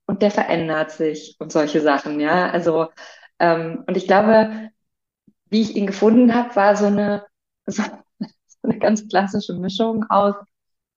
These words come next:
ähm, Entscheidungen, guten Zufällen, Schleifen drehen, ja, Fehler machen,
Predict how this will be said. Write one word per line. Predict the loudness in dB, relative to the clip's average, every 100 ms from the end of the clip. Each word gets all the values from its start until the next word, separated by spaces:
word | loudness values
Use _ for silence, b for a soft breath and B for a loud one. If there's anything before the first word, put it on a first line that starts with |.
| _ 0
ähm, | 0 0 -2 -4 -8 -10 -16 _ _ _ _ _ _ _ _ _ _ _ 0
Entscheidungen, | 2 4 4 6 6 4 0 -4 -10 -2
guten | 0 2 2
Zufällen, | 4 0 2 2 2 2 -2 -4 -6 -8 -18
Schleifen | -2 2 4 2 -2
drehen, | -2 2 2 0 -6 -14 _ _ _ _
ja, | -6 -2 -2
Fehler | 0 4 4 4
machen, | 2 -2 -6 -6 -10